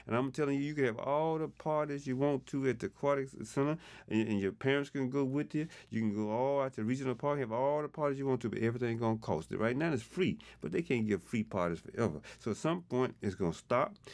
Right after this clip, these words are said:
and then people gonna have the expectation of going to the regional park, but then it costs thirty dollars. For you,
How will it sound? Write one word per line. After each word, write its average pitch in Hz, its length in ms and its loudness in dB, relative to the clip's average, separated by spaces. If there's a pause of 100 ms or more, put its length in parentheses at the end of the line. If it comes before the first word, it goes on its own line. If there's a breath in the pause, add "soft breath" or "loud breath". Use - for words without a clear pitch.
(140 loud breath)
and 92 120 0
then 98 180 2
people 120 260 -4
gonna 104 200 2
have 95 200 0
the 90 100 -2
expectation 110 800 -2
of 85 140 -2
going 85 280 2
to - 100 -6
the 82 80 -6
regional 82 300 -4
park, 82 300 -2 (160 loud breath)
but 90 180 -2
then 147 220 2
it 156 120 -6
costs 92 260 -6
thirty 90 220 2
dollars. 87 440 0
For 92 80 -4
you, 170 180 0